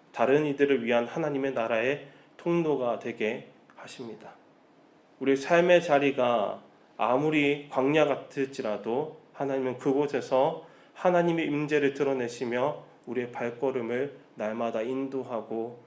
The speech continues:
계십니다. 그러니 두려워하지 마십시오. 우리가 믿음을 지키기 위하여 애쓸 때에 그 애씀 자체를 귀하게 여기시며 하나님께서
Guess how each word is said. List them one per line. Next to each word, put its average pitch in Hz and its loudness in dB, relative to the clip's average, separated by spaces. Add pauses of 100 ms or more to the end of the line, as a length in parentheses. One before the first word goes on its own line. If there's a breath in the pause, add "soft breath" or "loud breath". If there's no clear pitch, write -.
(200)
계십니다. 110 -14 (800)
그러니 117 -2 (420)
두려워하지 123 -2
마십시오. 110 -8 (1400 loud breath)
우리가 127 0
믿음을 143 2
지키기 151 -6
위하여 123 4
애쓸 135 -2
때에 117 -4 (200)
그 135 0
애씀 139 -2
자체를 131 -2 (280)
귀하게 131 -4
여기시며 117 -4
하나님께서 135 -2